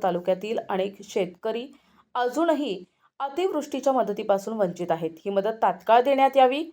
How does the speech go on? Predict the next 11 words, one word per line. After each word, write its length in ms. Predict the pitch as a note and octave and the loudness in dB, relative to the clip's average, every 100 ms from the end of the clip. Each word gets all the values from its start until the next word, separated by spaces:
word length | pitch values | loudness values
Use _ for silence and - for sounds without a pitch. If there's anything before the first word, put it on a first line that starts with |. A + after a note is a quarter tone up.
| _ _ - | _ _ -6
तसेच 440 | C4+ E4+ A#3 - - _ _ | -2 2 2 0 -14 _ _
विधानसभेच्या 680 | C4+ C#4+ F#4 G4 C#4 C#4+ C#4+ | 2 4 4 2 -2 2 2
अधिवेशनात 680 | A#3 A3+ A3+ A3+ A3+ A#3 A#3+ | 2 -2 -4 -4 -4 -2 -2
याबाबत 500 | F#3 F3+ F3+ G3 G#3+ | 0 2 2 0 0
चर्चा 280 | F3+ F#3 | 0 0
करून 320 | F#3 A#3+ G#3 F3 | 2 2 2 0
या 100 | F3 | -2
प्रश्नावर 480 | F3+ F3+ G3 G3+ | -4 -4 -2 -2
तोडगा 440 | G#3+ G#3+ E3 A#3 A3 | 0 0 0 0 2
काढण्यात 400 | C4 A#3 B3 B3 | 2 0 -2 0
यावा, 280 | G#3+ F#3+ | 4 6